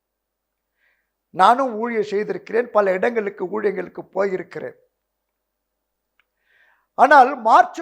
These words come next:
மாதம், ரெண்டாயிரத்தி இருபதாம் ஆண்டு எட்டாம் தேதி திடீரென்று ஒரு அறிவிப்பு வருகிறது, ஒரு தடை விதிக்கப்படுகிறது, ஒரு லாக்டவுன் அறிவிக்கப்படுகிற தேசம் முழுவதும். ஆச்சரியம்,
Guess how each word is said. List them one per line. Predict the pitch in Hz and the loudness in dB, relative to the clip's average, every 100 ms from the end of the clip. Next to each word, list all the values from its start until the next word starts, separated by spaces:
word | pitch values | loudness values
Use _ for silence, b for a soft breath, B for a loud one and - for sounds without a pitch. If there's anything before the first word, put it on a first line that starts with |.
| 320 | -4
மாதம், | 285 269 247 277 302 _ _ _ _ _ _ _ _ | -2 -2 -4 -8 -18 _ _ _ _ _ _ _ _
ரெண்டாயிரத்தி | 233 262 330 330 294 | -4 2 4 4 -2
இருபதாம் | 285 302 285 254 220 | -8 -2 -2 0 0
ஆண்டு | 277 277 233 254 392 - _ _ _ _ _ _ - | 0 -2 -8 -6 -8 -12 _ _ _ _ _ _ -2
எட்டாம் | 240 339 339 320 | 0 4 4 4
தேதி | 269 269 285 247 | 0 -2 -8 -10
திடீரென்று | 294 311 285 277 240 | -6 -4 -4 -4 -2
ஒரு | 226 214 | 2 4
அறிவிப்பு | 285 311 285 262 247 | 2 0 -6 -2 0
வருகிறது, | 269 254 233 208 262 330 - _ _ _ _ _ _ | 2 2 2 0 -2 -2 -6 _ _ _ _ _ _
ஒரு | 220 262 269 240 220 208 202 190 170 - - | 4 4 6 4 4 2 -2 -4 -6 -10 0
தடை | 233 269 339 277 | 2 4 2 -2
விதிக்கப்படுகிறது, | 247 311 - 285 269 262 247 247 226 277 320 - _ _ _ _ | -8 -10 -4 -4 -2 -4 -2 -4 -4 -8 -8 -12 _ _ _ _
ஒரு | 214 220 208 | -2 0 4
லாக்டவுன் | 302 320 - 269 247 220 | 4 4 4 2 2 -2
அறிவிக்கப்படுகிற | 262 277 269 240 233 - 226 226 185 | -2 -2 -6 -6 -4 -4 -2 -4 0
தேசம் | 240 254 240 196 190 | 0 0 -2 -6 -4
முழுவதும். | 247 240 214 170 - _ _ _ _ _ - | -2 2 2 0 -10 _ _ _ _ _ 0
ஆச்சரியம், | 208 311 - 349 330 277 | 4 4 0 -4 0 0